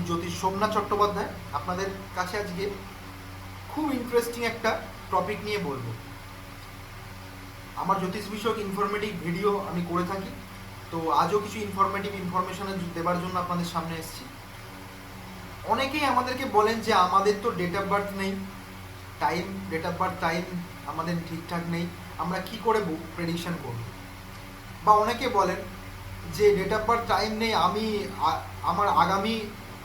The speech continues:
এক মাস কি দু মাস বাদে একটা এই কাজের জন্য আমি যেতে চলেছি, বা কালকে, আগামী কাল আমি, বা কি পরশু আমি একটা এই কাজের জন্য যেতে চলেছি, আমার কি এই কাজটা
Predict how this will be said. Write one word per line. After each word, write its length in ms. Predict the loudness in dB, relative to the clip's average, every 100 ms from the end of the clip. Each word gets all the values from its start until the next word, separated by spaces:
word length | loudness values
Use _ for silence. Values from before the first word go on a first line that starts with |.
| -12 -12 -4 -2
এক 80 | 2 2
মাস 140 | 2 0
কি 60 | -2
দু 160 | 0
মাস 200 | 2 2 6 8
বাদে 200 | 8 6
একটা 160 | 2 0 -2 -4 -10 -12 -10 -2
এই 160 | -2 -2 -8 -12 -10 0
কাজের 300 | 2 4 2
জন্য 180 | 2 2
আমি 120 | 2
যেতে 220 | 0 0 -2
চলেছি, 280 | -2 -4 -6 0
বা 180 | 4 4 2 -10 -12 -12 4
কালকে, 420 | 8 8 6 8 8
আগামী 240 | 10 6 4 2 10
কাল 220 | 12 12 8
আমি, 140 | 2 -2 -6 -12 -14 -14 -4
বা 80 | -2 -2
কি 60 | 0
পরশু 280 | 8 8 8 2
আমি 120 | 2
একটা 180 | 2 2
এই 120 | 2
কাজের 240 | 2 2 2
জন্য 140 | 2 2
যেতে 160 | 0 2
চলেছি, 280 | 0 0 -6 -10 -4
আমার 260 | 0 4 4 2
কি 60 | -2
এই 100 | 0
কাজটা 260 | 0 0 -4